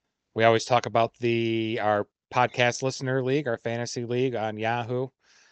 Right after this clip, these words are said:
Um, we got our new updated standings this morning. Uh, A J,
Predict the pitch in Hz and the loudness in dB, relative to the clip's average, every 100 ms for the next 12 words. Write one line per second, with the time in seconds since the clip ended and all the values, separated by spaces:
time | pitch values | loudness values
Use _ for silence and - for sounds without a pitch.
0 | _ _ - 95 98 98 104 107 101 104 | _ _ -10 -6 -6 -6 0 2 2 0
1 | 104 110 107 - 113 107 101 - - 107 | -2 -4 -6 -2 0 0 -2 -6 -4 -4
2 | 107 110 147 147 95 - - 110 113 135 | -4 -4 -8 -10 -12 -12 -6 -2 0 -2
3 | 170 _ - _ _ _ _ _ 95 101 | -6 _ -20 _ _ _ _ _ -4 -2
4 | 98 98 98 98 101 - _ _ - - | -2 -2 -2 -2 -4 -8 _ _ -12 -12
5 | _ _ _ _ _ _ 107 160 123 87 | _ _ _ _ _ _ -2 0 0 -2